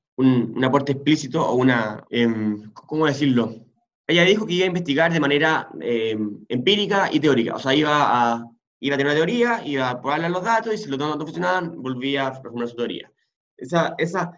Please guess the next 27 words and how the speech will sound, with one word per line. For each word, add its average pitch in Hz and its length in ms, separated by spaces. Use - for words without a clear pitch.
ese 151 140
reconocimiento 160 1000
de 143 80
la 139 140
metodología, 139 720
que 110 100
yo 135 100
no 139 80
sé 139 100
cómo 139 160
lo 139 120
reconocían 127 440
antes, 127 300
yo 113 80
no 113 80
sé 127 100
cómo 120 120
alguien 120 240
hubiese 120 180
sido 117 200
tan 139 460
teórico, 127 500
tan 123 320
empírico. 117 460
Entiendo 113 600
que 110 120
también 107 600